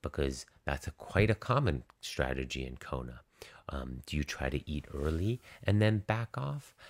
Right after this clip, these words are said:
and ca-, keep the calories and slo-, slowly back off those calories? Um, so nutrition-wise, a lot going on there. Are you a secretor of a lot of sweat?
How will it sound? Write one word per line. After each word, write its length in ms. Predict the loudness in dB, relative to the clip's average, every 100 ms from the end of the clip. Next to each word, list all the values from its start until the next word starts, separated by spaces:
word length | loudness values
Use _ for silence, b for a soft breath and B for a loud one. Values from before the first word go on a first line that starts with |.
| B -14
and 160 | -12
ca-, 280 | -4 -4 -4
keep 240 | -4 -4 -4
the 80 |
calories 680 | -10 2 4 4 4 4 2
and 200 | -6 -10
slo-, 320 | -10 -4 -4 -4
slowly 680 | -10 -6 0 0 2 0
back 320 | 2 0 2 4
off 220 | 4 6
those 220 | 4 4
calories? 580 | 0 -2 0 0 0 -4 B B B B B -4
Um, 280 | -4 -2 -8 -12
so 260 | 2 6 6 B B
nutrition-wise, 880 | 4 4 4 2 4 6 8 6 4 -2
a 80 | -4
lot 380 | 0 2 0 -4 -4
going 320 | 2 4 2
on 160 | 0 0
there. 180 | -2 -4 -4
Are 120 | -4
you 300 | -2 -2 -4 B B 0
a 340 | 2 4 0 -4 -18 -12
secretor 720 | -4 -4 -4 4 6 8 6
of 200 | 6 4
a 40 | 2
lot 240 | 2 0
of 80 | -2
sweat? 580 | -4 0 2 2 0